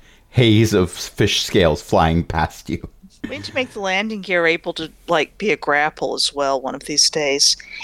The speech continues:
Speaker 2: Anyway, I'm sorry. I'm contributing to being off topic.
Speaker 1: We accept you, one of us. <laughs> Okay. So, after you recovered from your visions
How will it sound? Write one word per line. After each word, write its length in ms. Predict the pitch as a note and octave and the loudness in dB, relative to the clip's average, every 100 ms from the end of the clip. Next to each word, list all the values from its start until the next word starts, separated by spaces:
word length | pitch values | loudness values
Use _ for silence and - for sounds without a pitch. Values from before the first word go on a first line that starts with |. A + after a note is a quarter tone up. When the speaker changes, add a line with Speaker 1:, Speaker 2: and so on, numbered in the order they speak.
| - - | -6 0
Speaker 2:
Anyway, 560 | A4 C4+ C#3+ B2 F#2+ - _ _ _ _ _ _ - | 2 2 0 -4 -4 -8 _ _ _ _ _ _ -6
I'm 160 | C#4 B3+ | -2 0
sorry. 440 | - D#3 C#3+ C#3 - | -2 -4 -8 -12 -2
I'm 140 | F4 E4 | -2 -2
contributing 640 | D4+ - A3 G#3+ G#3+ G#3 | -4 -4 -4 -4 -6 -8
to 80 | G#3 | -8
being 220 | E3+ D#3+ - | -8 -8 -6
off 240 | C#3+ - | -4 -4
topic. 580 | - G#2+ F#2+ - - - - _ _ _ | -4 -6 -6 -12 -10 -14 -14 _ _ _
Speaker 1:
We 220 | A2+ C#3+ | 4 6
accept 520 | D3+ - C#3+ C3+ - | 4 2 0 0 -2
you, 160 | F2+ D2 | -4 -2
one 200 | C#2 F#2+ | 0 2
of 100 | F2+ | 2
us. 380 | D2+ A#1 - - _ | 0 -2 -12 -20 _
<laughs> 60 | B3 - - - - _ - - - - - C6+ G5 G5 - _ - _ _ | -2 0 2 0 -4 _ -8 -6 -8 -6 -8 -8 -14 -12 -16 _ -20 _ _
Okay. 800 | - F3+ F3 - - F#2 D2 C2 - _ _ - | 2 2 0 -6 0 2 2 -4 -12 _ _ -16
So, 800 | - - B2+ A#2+ A#2+ A2+ A2+ _ _ _ _ _ B2+ | -12 0 4 6 6 6 2 _ _ _ _ _ 0
after 540 | D3 F#3+ - E3+ E3+ | 2 2 2 4 6
you 680 | C#3+ C3 C3 C3 B2+ B2+ - _ _ _ _ _ _ _ | 6 6 6 6 4 2 -4 _ _ _ _ _ _ _
recovered 580 | A2+ A2 - C3 A#2+ A#2 | 2 2 2 2 2 0
from 160 | - G#2+ | 2 4
your 140 | G#2 | 4
visions 880 | D#2+ F2+ E2 D#2 F2+ B2 - - | 4 2 2 0 -2 -4 -10 -20